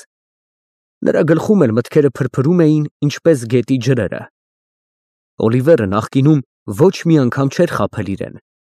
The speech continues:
Վերջ ի վերջո Ֆորեսթերները սրիկա դուրս եկան, մայրիկը իրավացի էր։ Նա իրեն խաբված էր զգում, բայց դե, հարդաթևն իհարկե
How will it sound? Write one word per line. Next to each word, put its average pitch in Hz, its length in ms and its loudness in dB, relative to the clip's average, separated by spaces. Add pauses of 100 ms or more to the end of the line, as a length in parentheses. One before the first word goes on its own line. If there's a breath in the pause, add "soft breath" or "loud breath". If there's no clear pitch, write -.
(640)
Վերջ - 240 0
ի 135 120 -2
վերջո 113 360 2
Ֆորեսթերները 127 800 0
սրիկա 170 480 0
դուրս 117 320 -4
եկան, 82 340 -8 (440)
մայրիկը 131 560 2
իրավացի 143 580 0
էր։ - 160 -16 (1000)
Նա 107 160 -2
իրեն 131 280 0
խաբված - 520 -2
էր 104 100 -4
զգում, 101 340 -8 (640)
բայց 147 300 0
դե, 143 180 4 (480)
հարդաթևն 120 680 0
իհարկե 117 380 0